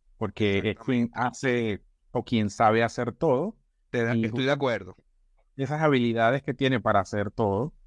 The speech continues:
Speaker 1: eh, hacen que destaque, hacen que, que siempre esté, eh, digamos, en primera fila, en la primera línea de, de mando, quizá. Eh, y obviamente también de, de, a-, al serlo,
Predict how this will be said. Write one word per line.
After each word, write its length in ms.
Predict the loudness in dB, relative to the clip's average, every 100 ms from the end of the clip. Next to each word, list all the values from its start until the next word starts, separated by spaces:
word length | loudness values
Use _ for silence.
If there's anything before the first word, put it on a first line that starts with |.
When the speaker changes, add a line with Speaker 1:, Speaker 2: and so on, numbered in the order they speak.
| -20 -20 _
Speaker 1:
eh, 800 | -2 0 0 -2 -4 -6 -10 -14 -18 -20 -20 -20 _ 0
hacen 320 | 0 2 0
que 180 | 2 0
destaque, 560 | 0 0 0 0 -10 _
hacen 340 | -10 -4 -2 0
que, 260 | 2 0
que 120 | -2 -4
siempre 360 | -2 -2 -2
esté, 360 | -2 0 0 -2 _ _ -12
eh, 420 | -4 -2 -2 -4
digamos, 320 | -2 0 0 0
en 100 | -2
primera 380 | -2 -2 -2
fila, 320 | -2 0 2 2
en 80 |
la 120 | 0 -2
primera 400 | -4 -4 -2 0
línea 380 | 2 2 0
de, 320 | 0 0 -4 -8
de 140 | -4
mando, 320 | 0 2 0
quizá. 340 | -4 -8 -12 -20 -20 _ _ -20 _ _
Eh, 760 | -4 -2 -2 -4 -4 -4 -6 -8 _ _ _ _ _ _
y 140 | -2 2
obviamente 420 | 2 2 0 -2
también 720 | -2 -2 0 2 2 -2 -4 -10 _ _ _ _ _ _ _ _ _ _
de, 320 | -6 -2 -2 -2
de, 280 | -2 -2 -2
a-, 80 | -4
al 260 | -2 -2
serlo, 760 | -2 0 0 0 -2 -2 -6